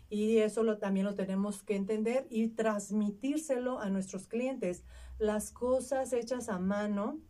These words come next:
pueden tener un grado de imperfección, pero también tienen una calidad diferente, una calidad que ayuda bastante a, a dar un toque,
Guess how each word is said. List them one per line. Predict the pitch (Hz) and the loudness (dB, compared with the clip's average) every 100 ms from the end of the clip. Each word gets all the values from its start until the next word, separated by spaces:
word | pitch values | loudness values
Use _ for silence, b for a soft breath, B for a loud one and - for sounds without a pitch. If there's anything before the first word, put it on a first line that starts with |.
| B B B | B B B
pueden | - 247 285 294 | 0 2 2 0
tener | 247 220 208 208 | 0 2 2 2
un | 220 220 | 2 4
grado | 214 226 247 | 4 2 2
de | 233 | 2
imperfección, | 214 196 - - - 170 - - 202 156 147 B B B | 0 0 -4 -6 -8 -8 -8 -6 -4 -4 -8 B B B
pero | 208 196 | -2 0
también | 208 196 196 220 226 226 | 0 0 2 2 4 2
tienen | 220 220 220 226 - | 2 4 4 2 0
una | 196 202 214 220 226 | -2 0 2 0 -2
calidad | 214 180 185 190 196 214 214 B B B 185 | -2 -2 0 0 0 0 -4 B B B -8
diferente, | 180 220 226 233 240 240 226 190 - b b b | -2 0 2 2 2 0 -2 -4 -4 b b b
una | 208 233 | -2 0
calidad | 226 190 185 185 190 - | 0 0 0 0 0 0
que | 202 | 0
ayuda | 190 185 208 220 | 0 0 0 2
bastante | 202 190 - 233 254 247 254 277 - B B B B - | 0 -2 -4 -4 -2 -2 -2 -2 -8 B B B B -6
a, | 180 180 175 175 170 170 170 226 - - - - b b b - - | -4 -2 -2 -4 -6 -10 -12 -16 -18 -20 -20 -20 b b b -16 -8
a | 180 175 175 175 | -4 -2 -2 -2
dar | 196 202 220 214 | 0 0 -2 -2
un | 214 214 | 0 0
toque, | 226 220 - 247 269 | 2 0 0 -4 -4